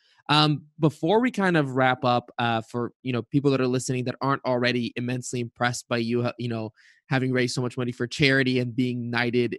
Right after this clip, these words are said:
uh, in, in the Netherlands, uh, you're also a big-time author. You've published over thirty books,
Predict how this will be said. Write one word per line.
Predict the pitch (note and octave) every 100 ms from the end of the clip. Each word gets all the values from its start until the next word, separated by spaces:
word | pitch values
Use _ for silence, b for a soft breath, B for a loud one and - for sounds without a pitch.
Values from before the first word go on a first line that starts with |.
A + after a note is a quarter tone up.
| -
uh, | A#2+ A2+ A2+ A2 -
in, | A#2 A2+ G#2+ - -
in | A#2
the |
Netherlands, | A#2 C#3 D#3 C#3 B2+ B2 B2+ b b -
uh, | B2+ C3
you're | C#3 E3+ -
also | C#3 D#3 - D#3+ D3
a | C#3
big-time | C3+ B2+ C3 C3
author. | B2+ C3+ D#3
You've | C3 A#2+ -
published | B2 A#2+ -
over | B2+ A#2 - _
thirty | D3 C#3+ C#3
books, | C3 - B2+ D3+